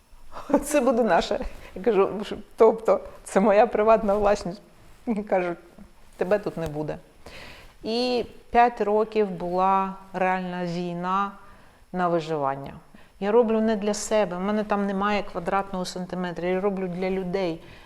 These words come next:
для нащадків, для дітей, для внуків, музей української ідентичності. Що, що я не так зробила? За що мене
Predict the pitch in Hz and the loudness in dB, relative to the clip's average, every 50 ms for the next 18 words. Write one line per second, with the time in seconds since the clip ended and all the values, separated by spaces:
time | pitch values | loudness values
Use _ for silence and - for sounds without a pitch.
0 | - - - 214 208 214 220 214 - - - 226 196 185 180 - - 185 175 175 | -14 -6 -4 -2 0 0 0 -2 -4 -4 -2 0 0 0 0 -2 -4 -6 -4 -4
1 | 180 196 180 202 202 202 214 208 202 185 175 180 180 180 196 214 220 202 - - | -4 -4 -4 -6 -4 -2 0 0 0 0 -2 -4 -4 -4 -2 -2 -4 -4 -6 -8
2 | - - 175 180 175 208 220 233 220 220 208 196 202 208 202 - - 202 185 - | -8 -6 -6 -2 2 4 4 4 4 4 0 -2 -2 -2 -4 -6 -6 -8 -6 -4
3 | - 180 170 202 196 185 - - 220 180 - - - 165 160 - - - 143 143 | -4 -4 -2 -2 -4 -2 -2 -4 -4 -4 -4 -8 -10 -10 -12 -12 -12 -12 -14 -14
4 | - - - - _ _ _ _ _ _ - - _ - - - - _ _ _ | -14 -18 -20 -20 _ _ _ _ _ _ -20 -20 _ -20 -20 -20 -20 _ _ _
5 | _ _ _ _ - - - - - - - 240 240 233 - - - - - 240 | _ _ _ _ -20 -20 -20 -18 -8 -2 0 0 0 0 -4 -10 -6 -2 0 2
6 | 220 214 196 196 190 196 - 190 180 170 165 165 180 175 165 180 170 165 156 160 | 2 2 0 -2 -4 -2 -2 -2 -2 -4 -6 -6 -4 -4 -2 -2 -2 -2 -2 -2
7 | 175 175 - - - - - 214 233 226 208 185 175 175 180 196 208 214 | -2 -4 -4 -6 -6 -2 0 2 2 2 0 -2 -2 -4 -4 -2 -2 -2